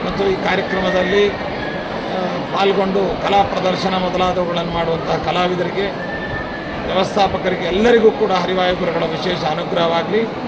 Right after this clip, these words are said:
ಈ ಕಾರ್ಯಕ್ರಮ ನಿರಂತರವಾಗಿ ನಡೆದು ತನ್ನ ಸುವರ್ಣ ಮಹೋತ್ಸವ, ಅದೇ ರೀತಿಯಾಗಿ ವಜ್ರ ಮಹೋತ್ಸವ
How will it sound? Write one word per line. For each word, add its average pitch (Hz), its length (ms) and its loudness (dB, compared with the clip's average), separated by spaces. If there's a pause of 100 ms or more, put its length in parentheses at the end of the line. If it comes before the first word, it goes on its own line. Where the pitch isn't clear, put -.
(280)
ಈ - 100 -4
ಕಾರ್ಯಕ್ರಮ 175 460 0 (120)
ನಿರಂತರವಾಗಿ 170 880 0 (680)
ನಡೆದು 196 320 4 (440)
ತನ್ನ 180 240 0
ಸುವರ್ಣ 196 360 2
ಮಹೋತ್ಸವ, 185 500 2 (560)
ಅದೇ 196 200 6
ರೀತಿಯಾಗಿ 185 680 2 (400)
ವಜ್ರ 190 260 4
ಮಹೋತ್ಸವ 190 640 4